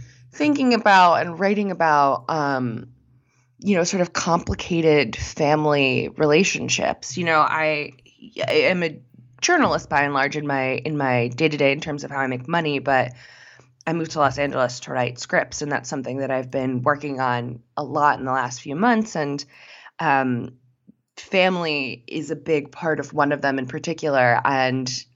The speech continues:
uh, the family dynamics that I've sort of been working through is also kind of a part of that. Um, and I, I've really found,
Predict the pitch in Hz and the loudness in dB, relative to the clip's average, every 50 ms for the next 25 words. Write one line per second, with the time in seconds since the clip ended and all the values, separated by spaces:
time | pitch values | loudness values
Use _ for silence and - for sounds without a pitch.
0 | _ - 135 127 117 110 113 107 104 - - 156 175 156 127 170 156 151 151 147 | _ 0 2 4 4 4 4 2 -2 -4 -2 -2 -2 0 2 0 0 2 0 0
1 | 139 139 135 139 143 143 139 139 - 139 139 143 131 127 - - 151 151 147 147 | 0 0 0 2 2 0 0 -2 -4 -2 -2 -2 -2 -6 -4 0 0 2 4 4
2 | 147 143 143 - _ - 160 160 156 156 147 147 156 156 - - - - - - | 2 2 0 -6 _ 2 4 4 6 4 2 2 0 -2 -2 -4 -10 -20 -20 -20
3 | - _ _ _ _ _ _ _ _ - 196 190 202 226 254 311 - - 240 233 | -20 _ _ _ _ _ _ _ _ -4 0 2 6 6 6 4 4 2 2 0
4 | 220 220 - - 196 175 170 165 151 151 147 143 143 135 135 123 - - - - | 0 -2 -4 -6 -4 0 2 2 4 4 4 4 4 2 2 0 -2 -4 -10 -12
5 | - - 185 180 180 185 202 233 214 214 185 - 165 165 156 147 151 147 - - | -8 -6 -4 0 2 2 2 2 2 0 -2 -2 -4 -6 -4 -2 -4 -4 -4 -2
6 | 151 135 135 143 143 - 131 131 127 120 120 117 - 123 _ - 156 151 143 143 | -2 -2 -2 -2 -4 -2 2 4 4 4 4 2 -2 -6 _ -4 -2 0 2 0
7 | 139 135 143 - - - 151 143 143 143 139 143 139 - - - 156 156 - - | 0 0 -2 -4 -2 -2 0 2 0 0 0 -2 -6 -6 -4 -2 0 0 0 -2
8 | 156 160 151 151 180 190 190 196 185 - - - 151 143 143 147 143 139 139 135 | -4 -6 -6 -6 -6 -4 -4 -4 -6 -8 -10 -8 -6 -6 -2 -2 -2 -2 -2 -2
9 | 139 143 143 - - | -4 -6 -8 -8 -12